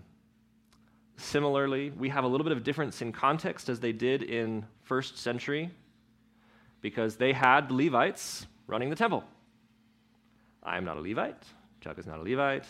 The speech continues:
Ty is not a Levite. Chris is not a Levite. But we still have to run this place. So there's actually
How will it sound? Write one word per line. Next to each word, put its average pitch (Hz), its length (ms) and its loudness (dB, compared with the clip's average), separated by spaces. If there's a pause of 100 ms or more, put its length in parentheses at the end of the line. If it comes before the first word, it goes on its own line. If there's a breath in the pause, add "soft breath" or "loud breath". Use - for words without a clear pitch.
Ty 90 160 -4
is 90 120 -4
not 95 100 -8
a - 20 -6
Levite. 95 460 -4
Chris - 180 -8
is - 80 -14
not 98 120 -4
a 90 40 -6
Levite. 78 340 -8 (1400 loud breath)
But 92 220 -6
we 101 80 -4
still 120 180 -4
have 120 180 -6
to 117 80 -8
run 101 300 -2 (280)
this 92 180 -10
place. - 520 -14 (220)
So 95 80 -8
there's 95 160 -6
actually 107 520 -2